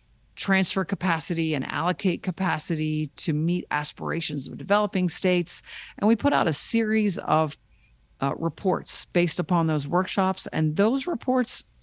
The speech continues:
continue to guide our advocacy on, on that point, doing a lot of capacity building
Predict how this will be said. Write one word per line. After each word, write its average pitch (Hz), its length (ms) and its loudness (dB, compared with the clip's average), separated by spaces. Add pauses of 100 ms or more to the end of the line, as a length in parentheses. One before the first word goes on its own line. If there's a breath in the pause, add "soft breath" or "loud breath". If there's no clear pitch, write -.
(140)
continue 208 760 4 (400 loud breath)
to 196 120 6
guide 175 280 4
our 160 180 2
advocacy 165 800 -2
on, 156 280 0
on 147 220 -2
that 139 240 -2
point, 151 360 -4 (140)
doing 165 280 0
a 147 60 0
lot 143 440 0
of - 160 -6
capacity 190 520 -2
building 175 440 2